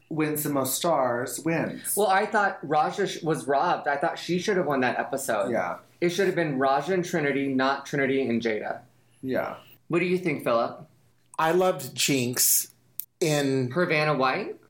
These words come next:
Speaker 3: No, I haven't really been enjoying her runways, but I've been enjoying her challenges, although I didn't like her as the little pig.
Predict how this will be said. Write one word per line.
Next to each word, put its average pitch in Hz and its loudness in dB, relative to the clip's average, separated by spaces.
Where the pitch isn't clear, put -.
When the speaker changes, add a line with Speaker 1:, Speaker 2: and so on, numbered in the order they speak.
Speaker 3:
No, 196 4
I 190 4
haven't 208 2
really 202 4
been 180 0
enjoying 151 2
her 135 0
runways, 120 0
but 135 0
I've 135 2
been 139 0
enjoying 120 2
her 110 0
challenges, 113 2
although 120 2
I 123 2
didn't 139 0
like 113 0
her 107 -2
as 107 2
the 110 -6
little 104 -2
pig. 107 -2